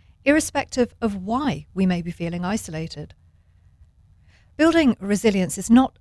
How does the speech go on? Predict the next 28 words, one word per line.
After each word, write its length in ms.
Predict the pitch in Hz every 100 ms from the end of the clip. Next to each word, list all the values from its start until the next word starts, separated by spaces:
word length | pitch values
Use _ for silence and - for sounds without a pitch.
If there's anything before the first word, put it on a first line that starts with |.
| -
just 400 | - 214 208 -
relevant 480 | 202 202 175 165 175
in 80 | 175
the 80 |
context 560 | - 196 185 175 - -
of 100 | 180
isolation. 760 | 175 175 - 185 196 - 165 160
We 220 | 190 269
need 160 | 311 294
to 120 | 254
build 300 | 214 196 185 -
resilience, 640 | 180 185 180 170 165 - -
each 220 | 294 -
and 100 | 240
every 220 | 196 185
one 240 | 185 202 180
of 80 |
us, 260 | 160 156 - - _ _ _
in 140 | 247
order 320 | 262 311 320 320
to 160 | -
be 100 | 226
able 240 | 214 214 196
to 100 | 185
handle 600 | - 226 240 208 165 -
life's 440 | 175 180 180 - - -
tough 280 | 185 170 -
situations. 880 | - - - 180 196 - 165 160